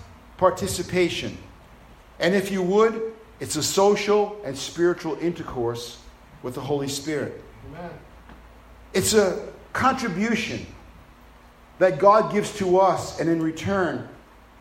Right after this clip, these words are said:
Speaker 1: we exhibit proof of that fellowship by showing the fruits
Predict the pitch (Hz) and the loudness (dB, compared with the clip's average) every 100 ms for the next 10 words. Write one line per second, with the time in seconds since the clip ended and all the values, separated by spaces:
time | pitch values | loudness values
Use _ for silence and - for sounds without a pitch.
0 | - 185 196 151 127 196 156 - - 214 | -4 0 2 0 0 -2 -2 -6 -4 0
1 | 160 - - 139 156 147 - 180 180 - | -2 -2 -6 -2 0 0 0 0 0 -4
2 | - 113 110 - - - - - - 139 | -6 -6 -6 -14 -20 -20 -20 -14 -4 -4
3 | 139 175 156 147 120 - 202 175 120 - | 0 0 0 -2 -6 -4 0 0 0 -10
4 | - | -14